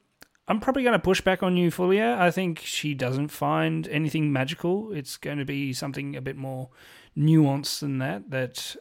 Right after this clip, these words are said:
uh, the way she goes through life is like she doesn't need to use magic, and you can, you, you can,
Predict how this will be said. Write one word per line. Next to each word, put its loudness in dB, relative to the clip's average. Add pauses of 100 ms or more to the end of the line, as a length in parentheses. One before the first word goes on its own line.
(180)
uh, -2
the -4
way 0
she -4 (500)
goes 2
through 0
life 0
is -2
like -4
she -4
doesn't -2
need 2
to -2
use -4
magic, -14
and -6
you -4
can, -6 (180)
you, -4
you 0
can, 2